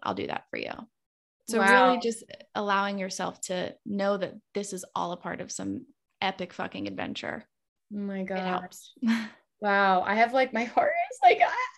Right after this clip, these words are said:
Speaker 2: ah,
Speaker 1: <laughs>
Speaker 2: so fast. I have chills because
Speaker 1: <laughs>
Speaker 2: you sharing that is, like, the people who we feel, this is what I'm taking away. And let me know if I'm hearing you correctly.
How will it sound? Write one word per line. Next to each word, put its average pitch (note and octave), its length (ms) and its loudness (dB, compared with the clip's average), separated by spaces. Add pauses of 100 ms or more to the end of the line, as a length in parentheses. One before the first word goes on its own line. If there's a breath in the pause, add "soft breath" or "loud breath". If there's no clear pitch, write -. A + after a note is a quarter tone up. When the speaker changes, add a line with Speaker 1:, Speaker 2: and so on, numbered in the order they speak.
(120)
Speaker 2:
ah, D4+ 560 8
Speaker 1:
<laughs> - 20 -6
Speaker 2:
so D#4 280 10
fast. D4 480 10
I - 140 10
have E4+ 200 6
chills C#4+ 460 4
because D4 420 4
Speaker 1:
<laughs> E4 580 4
Speaker 2:
you E4 260 6 (300)
sharing D4 500 10
that G3+ 480 4 (180)
is, B3 500 0
like, G#3+ 480 6 (300)
the B3+ 80 8
people B3+ 500 -2
who C#4+ 380 4
we A#3 180 -6
feel, G#3+ 760 6 (360)
this B3+ 280 -2
is D#4 140 2
what C#4+ 140 8
I'm C4 140 8
taking A#3 380 4
away. G3+ 240 6
And F#3 80 -2
let F#3+ 100 0
me G#3 80 0
know G#3+ 80 4
if G#3 80 2
I'm A3 140 0
hearing G3 260 2
you F3+ 140 -2
correctly. F3+ 640 -2